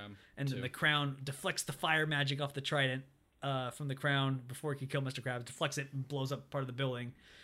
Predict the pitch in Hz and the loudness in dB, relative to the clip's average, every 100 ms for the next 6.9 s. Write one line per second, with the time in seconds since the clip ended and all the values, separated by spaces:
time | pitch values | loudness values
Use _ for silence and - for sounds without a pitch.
0 | - - - 139 127 117 110 107 107 107 | -20 -20 -6 -2 0 0 -2 -2 -6 -6
1 | 139 135 123 180 175 160 165 202 110 - | -4 0 6 6 6 0 6 6 6 -4
2 | - _ _ _ _ _ _ _ 147 156 | -10 _ _ _ _ _ _ _ -2 4
3 | 156 143 180 156 156 170 160 160 160 160 | 4 4 2 2 2 4 4 2 2 2
4 | 160 156 147 175 120 - 127 131 131 - | 2 0 0 0 0 -4 -6 0 0 -2
5 | - - 165 - 202 196 202 196 202 185 | -4 4 4 6 6 6 6 6 6 4
6 | 190 180 202 190 180 - 185 170 | 6 8 8 6 2 6 6 6